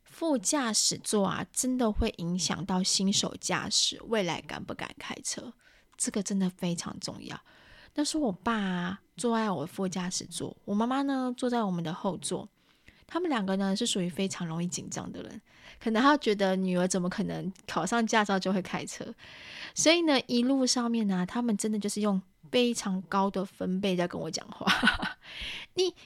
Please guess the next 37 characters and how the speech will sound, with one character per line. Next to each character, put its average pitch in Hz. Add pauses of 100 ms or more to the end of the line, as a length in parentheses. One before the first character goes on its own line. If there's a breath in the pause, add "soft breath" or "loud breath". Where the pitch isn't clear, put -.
(100)
你 359
要 466
小 415
心 466
前 480
面 523
啊， - (260 loud breath)
那 480
个 508 (160 loud breath)
旁 466
边 571
那 554
个 494
很 -
危 508
险 571
啊， 494 (140 loud breath)
你 277
太 -
靠 - (120)
近 494 (100)
边 453
边 453
了 415
啦。” 233 (560 soft breath)
然 208
后 247
一 196
路 208
这 196
样 185
下 196
来 170
的 -
时 -
候 -
啊， -